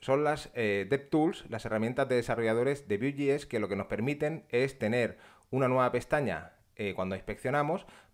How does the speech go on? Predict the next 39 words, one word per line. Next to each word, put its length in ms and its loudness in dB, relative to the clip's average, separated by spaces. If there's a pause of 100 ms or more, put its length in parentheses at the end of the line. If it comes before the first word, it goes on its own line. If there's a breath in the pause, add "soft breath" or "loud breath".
para 320 2
poder, 460 4
a 100 -2
través 460 0
de 80 -2
la 100 0
pestaña 320 0
de 100 2
Vue, 380 0
ver 240 4
lo 100 2
que 60 -2
está 180 0
sucediendo 420 -2
en 40 -2
nuestros 260 -4
componentes. 680 -6 (180)
Aquí 220 -6
tenemos 320 2
la 100 2
cinco 300 -2
punto 240 -2
tres 240 0
punto 260 -4
tres. 220 -4
Yo 80 -2
voy 80 2
a 20 0
estar 180 -4 (220)
utilizando 480 -2
una 100 2
versión 360 0
beta, 400 0 (100)
que 140 -6
si 80 -4
falla 540 0 (140)
la 160 -4
modificaré 680 -2
para 400 0